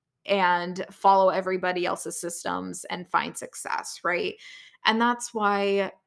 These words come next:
in Savvy and Seductive C E O, I'm really focused in on, like, these are foundational things, right? So that way you can kind of take it and run with it and find success,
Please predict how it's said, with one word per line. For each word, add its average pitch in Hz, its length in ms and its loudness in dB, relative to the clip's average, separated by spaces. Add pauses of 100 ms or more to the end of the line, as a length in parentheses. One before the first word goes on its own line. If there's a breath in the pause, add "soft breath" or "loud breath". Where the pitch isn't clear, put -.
in 202 220 -2
Savvy 180 420 0
and 185 120 -8
Seductive 175 400 -6
C 170 260 -6
E - 60 -6
O, 180 240 2
I'm 180 300 -2
really 185 480 0
focused 175 460 -4
in - 160 -6
on, 175 200 0
like, 170 240 -4
these 277 260 -2
are 381 160 4
foundational 180 1160 -4
things, - 520 -12
right? 190 340 0
So 202 160 -2
that 208 180 2
way 262 120 2
you 202 220 -4
can 196 160 -8
kind 185 200 -6
of 175 120 -12
take 175 340 -6
it 233 280 0
and 185 200 -4
run 175 220 0
with 202 180 -6
it 254 260 -2
and 185 180 -6
find 175 220 -4
success, - 680 -2